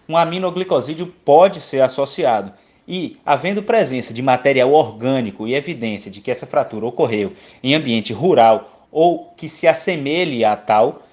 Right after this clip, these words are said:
a penicilina ou talvez o metronidazol podem ser utilizados. É importante iniciar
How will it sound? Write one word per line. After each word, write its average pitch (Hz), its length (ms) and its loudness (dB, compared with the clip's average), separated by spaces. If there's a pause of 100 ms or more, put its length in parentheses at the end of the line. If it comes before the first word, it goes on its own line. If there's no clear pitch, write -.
(180)
a 165 80 2
penicilina 151 880 -2
ou 175 240 2
talvez 143 440 -2
o 147 60 -8
metronidazol 139 720 0
podem 180 580 4
ser 135 300 -2
utilizados. 139 720 -2 (180)
É - 80 -4
importante 208 720 0
iniciar 143 800 0